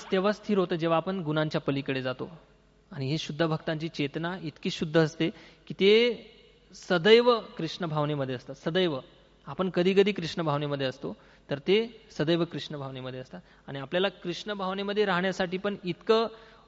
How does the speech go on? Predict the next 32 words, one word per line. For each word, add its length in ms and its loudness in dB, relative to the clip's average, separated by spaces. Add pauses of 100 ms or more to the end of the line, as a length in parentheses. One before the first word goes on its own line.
प्रोत्साहन 440 2
द्यावं 200 4
लागतं, 320 0
इतकं 280 -4
प्रेरित 380 0
करावं 220 0
लागतं, 240 -6
तेव्हा 160 0
आपण 240 -4 (260)
कुठे 220 -2
काही 460 -6
काळ 220 -2
कृष्ण 360 -8
भावनेमध्ये 460 -8
राहतो. 260 -12 (540)
तर 120 4
हे 260 2
शुद्ध 260 -2
भक्तांचं 540 -2 (400)
चरित्र 320 -4
आहे. 260 -6 (380)
म्हणून 280 -4
सहनशीलता 880 4 (320)
आणि 220 -4
स्वतःचं 420 -4
कर्माचं 480 -2
फळ 240 4
समजणे 560 2 (260)
इतकी 420 -2
सोपी 420 2
गोष्ट 340 2
नाहीये. 340 -6